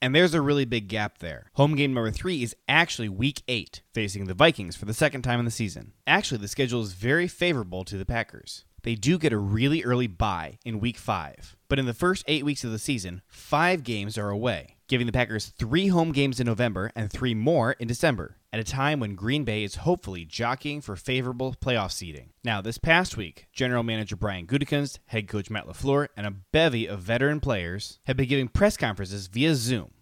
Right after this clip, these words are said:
You have probably seen a lot of headlines coming out of these. But just being honest with you, there hasn't been much news. Gutekunst indicated Tramon Williams is not coming back, and neither is Jared Veldheer.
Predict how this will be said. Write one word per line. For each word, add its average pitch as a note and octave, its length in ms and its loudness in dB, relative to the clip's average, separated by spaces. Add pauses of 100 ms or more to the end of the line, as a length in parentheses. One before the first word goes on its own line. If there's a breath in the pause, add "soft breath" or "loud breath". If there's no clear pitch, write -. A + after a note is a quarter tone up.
You E3+ 140 2
have F3+ 100 4
probably D3+ 200 4
seen C3 220 -4
a G#2+ 80 -4
lot G#2+ 380 -2
of G#2 80 -6
headlines F#2+ 480 -6
coming F#2 200 -10
out D#2+ 120 -8
of D#2+ 60 -16
these. - 360 -16 (140)
But A2+ 120 -2
just D#3 200 0
being F#3 160 4
honest D#3 300 4
with G2 140 -6
you, G#2 260 -2
there F3 140 2
hasn't F#3+ 340 4
been C3+ 140 4
much G#2+ 260 -2
news. G#2 500 -2 (120)
Gutekunst C#3 420 2
indicated A2+ 480 -4
Tramon G2+ 400 -6
Williams A2 380 -2
is F2+ 120 -10
not G2+ 220 -4
coming G#2+ 220 -6
back, F2 340 -6
and G#2+ 80 -8
neither A#2 240 0
is A2+ 120 -2
Jared A2 300 0
Veldheer. F#2+ 420 -6